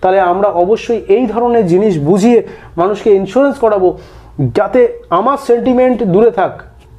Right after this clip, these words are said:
তারা ইন্স্যুরেন্সের মধ্যে ঢোকে, তারা ইন্স্যুরেন্সের মধ্যে থাকে এবং ইন্স্যুরেন্সে পরিবারের security দেয় ইন্স্যুরেন্সের মাধ্যমে,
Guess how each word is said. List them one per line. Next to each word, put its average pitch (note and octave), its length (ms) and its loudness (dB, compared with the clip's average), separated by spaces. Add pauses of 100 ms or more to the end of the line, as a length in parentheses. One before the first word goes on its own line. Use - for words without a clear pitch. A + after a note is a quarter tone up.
তারা G#3 220 0
ইন্স্যুরেন্সের A3 580 0
মধ্যে A3 240 2
ঢোকে, F#3+ 420 -2 (200)
তারা E3 140 2
ইন্স্যুরেন্সের G3 600 2
মধ্যে F#3+ 320 2
থাকে F#3+ 360 -2 (280)
এবং F3+ 260 2
ইন্স্যুরেন্সে A3+ 540 0
পরিবারের G3 440 0
security G3 500 0
দেয় D#3 140 2
ইন্স্যুরেন্সের D#3+ 520 0
মাধ্যমে, C3 380 -2